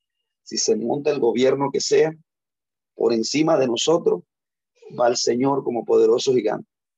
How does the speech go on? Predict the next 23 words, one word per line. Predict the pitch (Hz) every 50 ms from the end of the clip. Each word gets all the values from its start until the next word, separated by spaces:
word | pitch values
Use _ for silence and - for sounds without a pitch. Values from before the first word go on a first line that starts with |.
| _ _ _ _ _ _ _ _ _ _ _ _ _ _ _ _ _ _
Y | - 117 131
dice | 135 147 147 - 151 -
que | - 123 123
Bernabé | 139 139 123 123 127 123 117 131 143
y | 147 143
Saulo, | - - 175 165 165 131 120 - - - _ _ _ _ _ _ _ _ _ _ _ _ _ _ _ - _ _ _ _ _ _ _ _ _ _ _
cumplido | _ - 135 135 131 - - 156 180 202 190 156 131 120 - - - _ _ _ _ _ _ _ _ _ _
su | - - 135 123
servicio, | - 139 127 120 127 185 220 208 - - 120 117 117 - - _ _ _ _ _ _ _ _ _ _ _ _
volvieron | - 127 127 131 123 127 151 180 190 185 170 165
a | 151
Jerusalén, | 139 131 131 131 - - - 117 143 151 170 214 214 - - _ _ _ _ _ _ _ _ _ _ _
llevando | - - 127 127 123 127 139 147 143 147
también | 143 123 123 123 135 139 143
consigo | - 135 135 131 - 147 143 139 139
a | 127
Juan, | - - 170 165 156 - - - _ _ _ _ _ _ _ _ _ _ _ _ _
el | - 127 127 117
que | - 123
tenía | 110 104 110 113 120 127 131 127 - - - - _ _ _ _ _ _ _ _ _ _ _
por | - 107 120 120
sobrenombre | - - - 120 113 117 110 110 113 113 113 - 117 107
Marcos. | 117 - - - - - _ _ _ - - - _